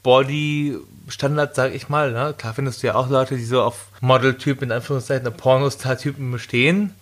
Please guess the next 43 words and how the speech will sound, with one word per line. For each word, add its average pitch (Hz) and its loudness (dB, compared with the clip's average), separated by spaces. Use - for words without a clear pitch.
Und 151 -4
ich 131 -2
glaub, 160 4
in 151 -4
Berlin 139 6
findest 165 0
du 165 6
auch 131 0
Partys, 135 2
wo 139 4
Leute 135 6
jetzt 120 -4
nicht 151 -2
so 139 -2
picky 135 -4
sind, 98 -8
ja, 123 6
oder 120 4
so 123 0
große 123 0
Ansprüche 143 0
an 117 0
dich 131 0
oder 123 4
an 117 -2
das, 113 0
oder 104 -2
an 113 4
die 113 -2
Leute 117 2
stellen. 104 -2
Aber 107 2
es - -10
gibt - -8
natürlich 113 -4
Leute, 113 6
wo, 117 -8
also 113 -6
Partys, 113 -2
wo - -12
du 123 -6
denkst, 113 0
„Ach, - -2